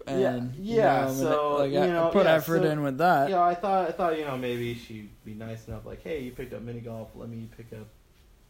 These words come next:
Speaker 1: let me give you, let's, let's, let me get some coins so we can play a game together." You know, I, I thought at the very least, "Oh, let's go race together or something." Nah, she spent all her coins on this one game. I mean, it was
Speaker 2: Just
Speaker 1: fun
Speaker 2: play.
Speaker 1: watching her 'cause she was actually pretty good at it, but it's just like,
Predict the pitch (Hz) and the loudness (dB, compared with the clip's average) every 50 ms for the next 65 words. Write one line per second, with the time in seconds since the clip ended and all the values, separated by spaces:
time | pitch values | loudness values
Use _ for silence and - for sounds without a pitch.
0 | _ _ - 147 151 147 143 135 139 139 131 131 127 - - 127 131 131 127 - | _ _ -16 -14 -12 -12 -12 -10 -10 -10 -10 -10 -12 -12 -10 -8 -8 -8 -10 -10
1 | - 131 127 127 - - - 135 135 135 135 131 131 131 120 135 127 127 127 127 | -10 -10 -10 -10 -12 -16 -16 -14 -12 -12 -10 -10 -12 -12 -10 -10 -12 -12 -12 -14
2 | 117 117 - 120 117 113 113 - 113 107 107 113 110 120 117 110 107 113 110 110 | -16 -16 -14 -14 -14 -14 -14 -14 -16 -16 -16 -16 -16 -14 -14 -14 -14 -14 -14 -14
3 | 110 104 110 107 110 113 - - - - - _ - - 214 196 180 170 165 156 | -12 -12 -14 -14 -14 -16 -20 -20 -20 -20 -20 _ -10 -6 -4 -2 -2 0 0 -2
4 | 156 156 - 165 160 160 160 151 156 156 139 123 120 113 123 120 113 117 123 117 | -2 -2 -2 -4 -4 -4 -4 -6 -6 -6 -6 -6 -4 -4 -4 -2 -2 -2 -4 -4
5 | 117 117 123 120 107 110 110 113 - 117 107 101 101 101 110 113 117 120 - - | -6 -6 -6 -6 -6 -6 -8 -8 -6 -8 -8 -8 -8 -8 -8 -8 -8 -8 -12 -16
6 | 110 101 - 82 78 76 - - - - _ - - - _ _ - - 180 185 | -16 -16 -16 -16 -16 -18 -20 -20 -20 -20 _ -20 -20 -20 _ _ -12 -8 -6 -6
7 | 190 185 - 233 247 277 285 285 294 294 - - 220 220 214 208 202 190 175 - | -6 -6 -8 -12 -14 -14 -12 -14 -16 -14 -12 -10 -8 -6 -6 -4 -4 -6 -6 -8
8 | - - 151 160 160 147 120 117 117 113 117 120 120 - 127 131 135 127 139 143 | -10 -10 -8 -8 -8 -8 -8 -8 -8 -8 -8 -10 -12 -14 -14 -14 -14 -12 -12 -12
9 | 120 127 131 127 127 127 123 120 - - _ _ _ _ _ - 214 214 139 131 | -10 -10 -10 -8 -8 -8 -8 -10 -14 -18 _ _ _ _ _ -6 -4 -4 -4 -2
10 | 202 202 214 185 151 139 170 190 - 143 127 117 110 107 - 123 117 117 135 143 | -4 -2 -2 0 2 2 2 0 -2 -4 -6 -6 -6 -8 -8 -10 -8 -4 -4 -4
11 | 123 113 117 110 - 131 123 110 104 110 117 110 110 107 107 110 107 95 90 117 | -4 -6 -8 -10 -8 -8 -10 -8 -4 -4 -4 -4 -6 -8 -10 -12 -12 -12 -8 -6
12 | 113 117 117 117 117 131 120 - 123 123 120 120 | -6 -4 -4 -6 -8 -10 -10 -6 -6 -6 -6 -6